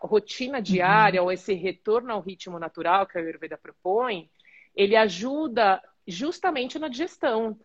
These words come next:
Speaker 1: justamente nesse bom funcionamento do corpo. E aí, o bom funcionamento do corpo deixa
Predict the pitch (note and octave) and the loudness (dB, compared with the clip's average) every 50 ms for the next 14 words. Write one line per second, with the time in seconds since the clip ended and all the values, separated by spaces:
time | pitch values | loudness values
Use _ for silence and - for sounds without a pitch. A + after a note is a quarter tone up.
0 | _ _ - F#3 E3 B3 D4 - - E4+ D4 A#3+ A3 A3 B3 D4+ E4+ - - C4+ | _ _ -12 -6 -4 -4 -4 -2 0 0 0 2 2 0 0 0 -2 -4 -2 -2
1 | A#3+ A#3 - B3+ G#3 F3 E3+ A3 B3 C4+ D#4+ D4+ - E4+ D4+ - - - A3+ G3+ | -2 -2 -2 -4 -4 -2 2 2 2 2 0 -4 -6 -6 -8 -6 -4 -4 -2 -2
2 | F#3 F3+ F3 F3 - G3+ F3+ A3 B3+ - - G#3 G#3+ B3+ - - D#4 F4 - _ | -2 -4 -4 -6 -4 -2 -2 -2 0 4 4 4 4 4 2 -4 -8 -8 -8 _
3 | _ _ _ _ _ _ _ _ _ - C4+ D#4 E4+ E4 D#4 C#4+ C4 B3 G3+ F3+ | _ _ _ _ _ _ _ _ _ -2 2 6 6 6 6 6 4 0 0 2
4 | C4+ D#4 F#4 G#4+ G#4 - F4+ E4+ D#4 - D#4 C4 B3+ B3 A#3+ A3+ B3+ G#3 A3 A3 | 0 0 0 -2 -6 -6 -8 -6 -6 -4 -4 -4 -2 -2 -4 -4 -4 -4 -6 -6
5 | - - A3 G3+ G3 - G3+ F#3 E3 G#3 A3 | -2 0 -2 -2 -2 -2 -6 -2 0 0 0